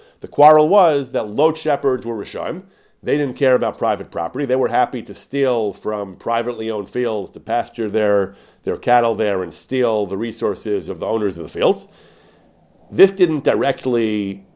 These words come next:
hurt Avram and his shepherds. It wasn't their field. They didn't own fields there. But Avram's shepherds, uh, stood up for principle. They said, "This is not right. It's Gezel. You can't do this." They, they reproved them for, for theft. And the, the Roem of Lot answered,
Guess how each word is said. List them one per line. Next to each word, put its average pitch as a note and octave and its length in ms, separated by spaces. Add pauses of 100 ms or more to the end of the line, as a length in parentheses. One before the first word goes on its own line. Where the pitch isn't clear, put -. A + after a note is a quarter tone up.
(240)
hurt C3 380
Avram C#3+ 380
and F2 100
his G3 120
shepherds. G2+ 440
It G#2 40
wasn't F#2+ 200
their C3+ 140
field. F#2+ 320
They F2 60
didn't A#2+ 180
own E2+ 120
fields E2+ 300
there. C#3 260 (420)
But G#2+ 120
Avram's D3 440
shepherds, C#3+ 720
uh, C3 400
stood D3+ 260
up D3+ 200
for F3+ 80
principle. F3+ 480
They A#2 100
said, C#3 260
"This C#3 140
is D#3 60
not F3+ 160
right. A3 280
It's A#2+ 140
Gezel. G#3 400
You G2 60
can't E3+ 220
do A3+ 120
this." G#3+ 200
They, A2+ 180
they A#2+ 160
reproved D#3 420
them D#3 160
for, D#3 140
for E3 180
theft. - 400 (720)
And A2 420
the, G#2+ 140
the G#2 160
Roem C#3+ 340
of F#2 80
Lot F#3 300
answered, A#2+ 720